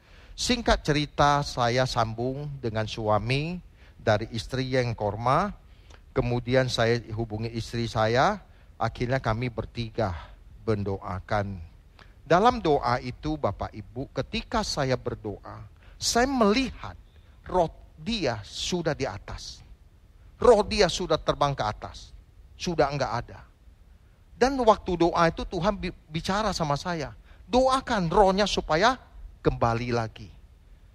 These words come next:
Ya, singkat cerita, saya berkata kepada Pak Anton, "Dia pasti sembuh." Udah sembuh. Terus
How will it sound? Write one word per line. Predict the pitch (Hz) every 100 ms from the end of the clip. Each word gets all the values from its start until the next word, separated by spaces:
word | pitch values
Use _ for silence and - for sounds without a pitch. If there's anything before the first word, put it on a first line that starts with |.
| -
Ya, | 85 76 73 -
singkat | - 262 269 254
cerita, | - 226 233 240 226 214 - - - -
saya | - 202
berkata | - - 226 - 214
kepada | 185 165 151 139 135
Pak | - - 101
Anton, | 117 120 180 233 254 - - - - -
"Dia | 143 156 151
pasti | 127 131
sembuh." | 127 107 98 87 - - - - - - - -
Udah | - 269 381 -
sembuh. | 226 208 175 - - - - - - - - - - - -
Terus | 240 285